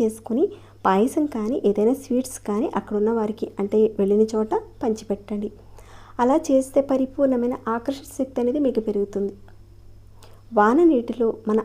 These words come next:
ఆయుర్వేదంలోనూ తంత్ర వైద్యంలోనూ చెప్పారు ఈ వాన నీటి గురించి. అప్పటి పాత రోజుల్లో నవగ్రహాలకు సంబంధించిన కలర్ బాటిల్స్ని పెట్టేవాళ్ళు, కలిసి రావడం కోసమే పెట్టేవాళ్ళు అందంగా ఉంటుందని. అలా కలర్ బాటిల్లో నీళ్ళు పోసి ఉంచేవాళ్ళు అప్పట్లో వాళ్ళు.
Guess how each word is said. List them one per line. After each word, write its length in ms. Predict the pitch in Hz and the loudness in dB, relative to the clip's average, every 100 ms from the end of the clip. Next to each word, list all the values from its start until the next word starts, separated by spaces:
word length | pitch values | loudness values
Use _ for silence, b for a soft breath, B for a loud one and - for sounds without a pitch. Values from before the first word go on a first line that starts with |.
| 202 | 0
ఆయుర్వేదంలోనూ 800 | 196 220 269 262 214 202 202 220 | -2 4 4 4 0 0 2 0
తంత్ర 340 | 220 214 233 | 0 -2 0
వైద్యంలోనూ 540 | 233 214 208 208 208 254 | 0 0 0 -2 -2 0
చెప్పారు 560 | 208 - 220 214 - | -2 -2 -6 -6 -4
ఈ 20 | |
వాన 320 | 202 202 196 220 | -4 -4 -2 0
నీటి 220 | 220 220 | 0 -4
గురించి. 280 | 214 208 208 190 | -4 -4 -4 -8
అప్పటి 240 | - 294 | -2 -2
పాత 300 | 254 220 220 | -2 -4 -2
రోజుల్లో 560 | 277 240 226 214 240 427 B B B 208 | -2 0 0 0 0 -2 B B B -2
నవగ్రహాలకు 640 | 202 233 294 285 330 330 | -2 0 -2 0 2 2
సంబంధించిన 480 | 320 277 277 269 277 | 2 0 0 2 0
కలర్ 360 | 269 202 214 | 0 -4 -2
బాటిల్స్ని 540 | 226 220 220 226 - 262 | 0 0 0 -4 -4 -2
పెట్టేవాళ్ళు, 560 | 269 220 233 233 220 - - - - - - - | 0 0 -2 -2 -2 -6 -14 -20 -20 -20 -18 -4
కలిసి 240 | 202 196 | -2 0
రావడం 280 | 233 220 226 | 2 2 0
కోసమే 400 | 233 214 220 262 | 0 -2 0 -2
పెట్టేవాళ్ళు 520 | 320 240 262 262 262 | 0 0 2 0 0
అందంగా 380 | 233 220 233 240 | 0 2 2 2
ఉంటుందని. 480 | 214 202 220 214 - B B B B 214 | 0 -2 -2 -4 -6 B B B B -2
అలా 200 | 214 220 | -2 -2
కలర్ 300 | 220 208 214 | -2 -2 -2
బాటిల్లో 680 | 208 208 220 262 330 240 - 226 | -4 -4 -4 -2 0 -2 -2 2
నీళ్ళు 200 | 220 226 | 2 2
పోసి 260 | 214 214 | 0 0
ఉంచేవాళ్ళు 500 | 247 226 269 240 196 - - | -2 0 0 0 -2 -6 -10
అప్పట్లో 380 | 214 214 - 214 | -6 -8 -4 -2
వాళ్ళు. 220 | 202 | -2